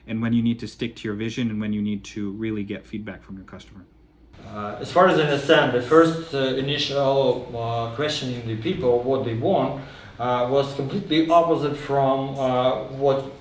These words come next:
Speaker 2: was your vision. So how, uh, to find a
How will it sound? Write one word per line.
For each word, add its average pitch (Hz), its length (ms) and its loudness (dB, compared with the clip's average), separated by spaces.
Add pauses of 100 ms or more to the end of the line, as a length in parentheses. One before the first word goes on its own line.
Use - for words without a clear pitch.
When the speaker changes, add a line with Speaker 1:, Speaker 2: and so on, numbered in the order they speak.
(200)
Speaker 2:
was 135 360 2
your 127 220 2
vision. 127 480 0 (480)
So 160 520 8
how, 160 640 0 (460)
uh, 110 720 2 (420)
to 131 1080 4 (380)
find 175 300 2
a 151 60 2